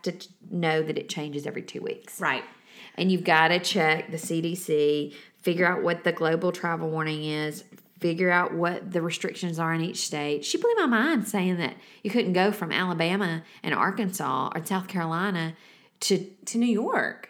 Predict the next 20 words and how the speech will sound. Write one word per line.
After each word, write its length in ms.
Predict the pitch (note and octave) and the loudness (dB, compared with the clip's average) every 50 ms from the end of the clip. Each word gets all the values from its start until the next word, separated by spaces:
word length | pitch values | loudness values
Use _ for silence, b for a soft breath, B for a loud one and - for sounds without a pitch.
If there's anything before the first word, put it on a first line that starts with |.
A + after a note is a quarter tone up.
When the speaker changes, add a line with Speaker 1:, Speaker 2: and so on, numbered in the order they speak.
| - _ | -10 _
Speaker 2:
In 80 | - F#3 | 2 4
Speaker 1:
without 120 | F#3 F3+ | 4 4
Speaker 2:
this 100 | - - | 4 2
Speaker 1:
quarantine. 300 | - G3 G#3+ G#3+ - - - | 0 0 0 0 -2 -4 -2
I 80 | - G3 | 0 0
know. 100 | A#3 C4 | 0 0
Speaker 2:
Yeah, 180 | G#3+ C#4+ F4+ | -2 -2 -2
that's 300 | B3 E3 G3 D4 - - | -2 -2 -4 -6 -6 0
Speaker 1:
But 160 | G#3+ D4 E4 D#4 | 2 4 4 4
Speaker 2:
crazy. 220 | D#4 D#4 F#4 G4 | 2 2 2 2
Speaker 1:
who 40 | G4 F#4+ | 2 2
know? 160 | F#4+ G4 G4 - | 2 2 2 2
I 80 | F4 | 0
mean, 160 | F4+ F4+ F4 | 0 0 -2
how 140 | E4+ F4 F#4+ G4 | -2 -2 -2 0
would 160 | G4+ A4+ B4 A#4+ A4 | 0 0 0 2 2
we 80 | F#4 | 2
know 180 | G#3 F3 D3+ C#3+ | 2 0 0 -2
that? 180 | - - - - | -2 -6 -6 -2
Speaker 2:
Yeah, 220 | - F#3+ D#3+ B2+ | 2 2 2 2